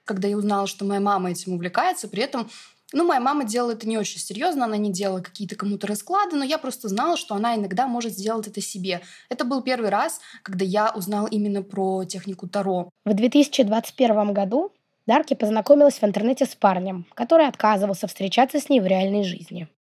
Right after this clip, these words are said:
Speaker 1: Ситуация с другом была плачевная в том плане, что это был обычный человек, который хотел общаться только виртуально. Он был намного старше, чем говорил о себе,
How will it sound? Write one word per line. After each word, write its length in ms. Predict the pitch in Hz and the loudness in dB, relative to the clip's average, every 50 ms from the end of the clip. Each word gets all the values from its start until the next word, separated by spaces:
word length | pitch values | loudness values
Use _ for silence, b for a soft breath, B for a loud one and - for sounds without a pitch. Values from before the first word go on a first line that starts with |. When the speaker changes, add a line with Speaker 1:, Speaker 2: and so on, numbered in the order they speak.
| _ _ _ _ _ | _ _ _ _ _
Speaker 1:
Ситуация 500 | - - 269 339 349 381 381 - 359 330 | -12 -4 0 2 2 2 2 0 -4 -4
с 40 | 240 | -2
другом 340 | 262 339 285 311 294 277 | -2 -2 0 0 -2 0
была 260 | 247 269 277 277 269 269 | 0 0 2 2 0 0
плачевная 640 | 269 262 254 262 - - 349 381 370 339 330 294 | -2 -4 -4 -4 -4 -2 -2 0 2 2 0 0
в 80 | 277 - | -2 -4
том 160 | - 247 220 | -4 -4 -2
плане, 240 | 247 262 262 254 240 | 0 0 0 -2 -4
что 160 | - - 220 | -4 -4 -6
это 160 | 233 226 233 | -6 -6 -4
был 180 | 220 214 233 226 | -4 -2 0 0
обычный 340 | 220 214 240 233 - 247 233 | 0 -2 -4 -6 -6 -8 -8
человек, 280 | - - 254 311 302 | -6 -4 -4 -4 -4
который 180 | - - - 247 | -6 -8 -10 -10
хотел 260 | - - - 240 233 | -8 -8 -6 -4 -4
общаться 360 | 220 214 - 226 220 220 - | -4 -2 -4 -4 -6 -6 -8
только 260 | - 208 202 - - 180 | -8 -8 -8 -6 -6 -8
виртуально. 640 | 185 185 - - 269 311 349 349 339 320 320 302 - | -8 -8 -6 -4 -2 -2 0 0 0 0 -2 -2 -2
Он 200 | 240 233 226 214 | -2 -2 -2 -2
был 100 | 220 214 | -2 -2
намного 500 | 214 214 208 208 214 214 202 190 196 190 | -2 -2 -2 -2 -2 -2 -2 -2 -4 -4
старше, 480 | 185 - - 269 320 359 - - - 277 | -4 -8 -8 -6 -6 -6 -6 -8 -10 -12
чем 420 | - - - 262 254 247 240 - - | -12 -10 -8 -6 -6 -6 -8 -8 -8
говорил 360 | 220 220 220 226 233 233 220 | -8 -6 -4 -4 -2 -2 -4
о 40 | 214 | -4
себе, 540 | - - 208 202 214 220 220 214 220 226 | -6 -8 -8 -4 -2 -2 -2 -2 -4 -8